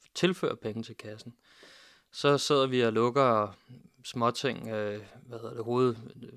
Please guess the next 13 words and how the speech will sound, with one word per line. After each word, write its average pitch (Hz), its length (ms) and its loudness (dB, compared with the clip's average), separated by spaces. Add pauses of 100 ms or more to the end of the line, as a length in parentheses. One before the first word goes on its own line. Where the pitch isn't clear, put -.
(100)
støtte 123 340 -4
til 117 140 -8
hovedpinecentret, 113 840 -4
noget 113 160 -4
arbejdsmiljø, 110 640 -2 (200)
øh, 110 160 -6
hvad 110 220 -12
hedder 101 180 -10
det, 117 140 -16
barselshoteller 120 800 2
og 110 120 -12
så 117 80 -8
videre. 120 280 2